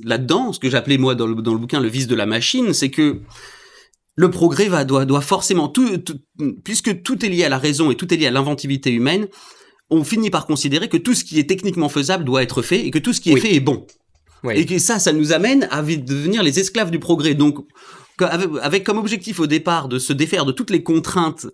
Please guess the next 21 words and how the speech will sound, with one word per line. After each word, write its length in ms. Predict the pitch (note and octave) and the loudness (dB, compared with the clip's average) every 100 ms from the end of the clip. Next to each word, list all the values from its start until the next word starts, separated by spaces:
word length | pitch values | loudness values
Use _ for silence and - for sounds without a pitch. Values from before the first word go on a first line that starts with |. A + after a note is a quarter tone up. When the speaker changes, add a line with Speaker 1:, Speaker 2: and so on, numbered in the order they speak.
| - | -8
Speaker 1:
euh, 340 | G#2+ G#2 F#2+ - | -6 -6 -8 -6
physiologiques, 800 | D#3+ D3+ D3 C#3+ C#3 D#3 E3 | -4 0 2 2 2 -2 0
matérielles 720 | C3+ D3+ D#3 D3 D3+ D#3 C#3+ | 0 0 0 -2 0 0 -2
qui, 160 | - A2+ | -6 -8
qui 120 | B2 | -6
s'imposent 360 | C3 C#3+ D3+ C#3+ | -2 0 2 2
à 60 | C#3 | 4
nous 100 | D3 | 2
et 20 | |
nous 140 | A#2+ | 2
empêchent 240 | C3+ C#3+ C3 | 0 0 -2
d'être 240 | A#2 - | -2 -2
libres, 220 | C#3 A#3 A#2+ - - | 0 -2 -6 -12 -4
on 100 | G3 | -2
finit 180 | A3+ F#3+ | -2 -2
par 160 | - | -2
se 80 | D#3+ | 0
rendre 240 | D#3 G3+ - | 0 0 0
esclaves 580 | D#3+ - E3+ F3+ G#3+ - | 0 0 -2 -2 -4 0
concrètement 720 | D#3+ D3 D3 C3+ C#3+ D3+ - - - | 0 0 -2 0 0 0 -4 -16 -16
de 320 | A#2 C3+ D3+ | 0 2 2